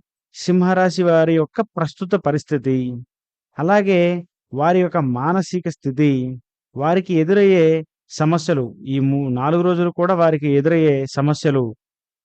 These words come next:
ఉదాహరణలతో సహా వివరంగా చెప్పడం జరుగుతుంది. అంతేకాకుండా ఈ నాలుగు రోజులు వీరికి ప్రత్యేకంగా అన్ని రంగాల్లో వారికి ఏ విధంగా ఉంటుంది అనే విషయాలను కూడా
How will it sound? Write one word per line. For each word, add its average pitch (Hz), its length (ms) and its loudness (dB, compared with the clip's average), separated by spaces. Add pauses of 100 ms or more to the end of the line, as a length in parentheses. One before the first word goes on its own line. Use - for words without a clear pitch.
ఉదాహరణలతో 175 720 0
సహా 160 380 -2 (180)
వివరంగా 160 460 0
చెప్పడం 151 480 -2
జరుగుతుంది. 135 540 -2 (1900)
అంతేకాకుండా 160 800 2 (600)
ఈ 156 100 2 (100)
నాలుగు 156 360 2
రోజులు 185 360 4 (500)
వీరికి 151 320 0
ప్రత్యేకంగా 170 720 0 (180)
అన్ని 170 320 4
రంగాల్లో 175 500 4
వారికి 160 400 2 (280)
ఏ 127 180 -2
విధంగా 156 460 4
ఉంటుంది 151 520 0 (600)
అనే 143 240 2
విషయాలను 175 520 0
కూడా 170 340 0